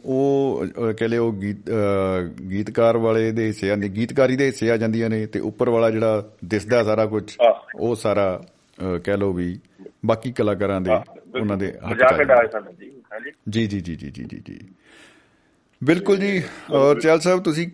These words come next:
Speaker 1: ਇਹ, ਇਸ ਮਾਮਲੇ 'ਚ ਕੀ ਸੁਨੇਹਾ ਦੇਣਾ ਚਾਹੋਗੇ? ਮੈਨੂੰ ਲੱਗਦਾ ਹੈ ਕਿ ਸੁਨੇਹੇ ਦਾ ਵਕਤ ਹੈ।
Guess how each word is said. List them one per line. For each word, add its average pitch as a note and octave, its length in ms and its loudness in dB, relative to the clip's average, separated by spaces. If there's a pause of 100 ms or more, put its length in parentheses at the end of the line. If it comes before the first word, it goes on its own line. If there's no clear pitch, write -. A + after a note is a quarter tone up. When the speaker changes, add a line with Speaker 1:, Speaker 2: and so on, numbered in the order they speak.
Speaker 1:
ਇਹ, D3 180 0
ਇਸ D#3 320 0
ਮਾਮਲੇ C#3+ 380 2
'ਚ D3 100 -4
ਕੀ D#3+ 280 -4
ਸੁਨੇਹਾ A#2 560 0 (240)
ਦੇਣਾ G#2+ 260 2
ਚਾਹੋਗੇ? F2 400 -4
ਮੈਨੂੰ G2+ 220 -2
ਲੱਗਦਾ G#2 220 0
ਹੈ A#2 60 2
ਕਿ A#2+ 180 -4
ਸੁਨੇਹੇ G#2+ 320 -4
ਦਾ C#3 100 2
ਵਕਤ A2+ 300 -4
ਹੈ। - 80 -8